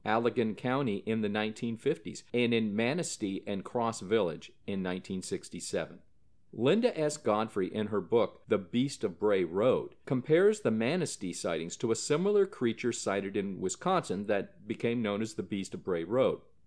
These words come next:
It seems to be very similar to the Michigan Dogman. In nineteen sixty-one, a night watchman was patrolling a manufacturing plant in Big Rapids, Michigan, when he saw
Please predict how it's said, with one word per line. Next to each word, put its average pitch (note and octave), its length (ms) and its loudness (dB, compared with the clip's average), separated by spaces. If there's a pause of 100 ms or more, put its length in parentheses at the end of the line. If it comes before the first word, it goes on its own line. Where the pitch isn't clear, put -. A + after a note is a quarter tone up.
(160)
It B2 140 2
seems F3 300 2
to A#2+ 80 -6
be G2+ 160 -4
very G#2+ 520 4
similar G2+ 500 0
to - 140 -4
the F#2+ 120 -4
Michigan G#2 420 -2
Dogman. E2 520 -2 (420)
In G#2 360 2
nineteen B2 520 0
sixty-one, G2+ 640 -2
a F2+ 60 -4
night G2 320 -2
watchman F2+ 560 0
was F2+ 160 -4
patrolling F#2+ 480 -2
a E2+ 40 -4
manufacturing G2 920 -4
plant A2+ 400 -6
in E2+ 100 -6
Big F2+ 280 -2
Rapids, F#2 460 -4
Michigan, F2+ 540 -6
when F#2 220 -4
he A#2+ 200 -2
saw E2 380 -4